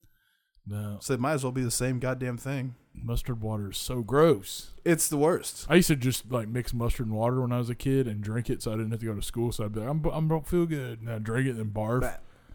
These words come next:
Speaker 1: Yeah.
Speaker 2: Yeah, that sounds horrible. Mustard with water.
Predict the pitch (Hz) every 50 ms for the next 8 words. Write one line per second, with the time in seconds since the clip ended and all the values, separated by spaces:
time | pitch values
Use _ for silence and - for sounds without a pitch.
0 | - - 101 98 90 80 69 - - - - - - - _ _ _ _ _ _
1 | _ _ _ _ - 123 143 139 143 131 - 151 139 120 123 127 123 117 107 90
2 | 85 123 131 143 139 - 165 139 123 123 120 127 135 123 107 107 117 127 139 143
3 | 139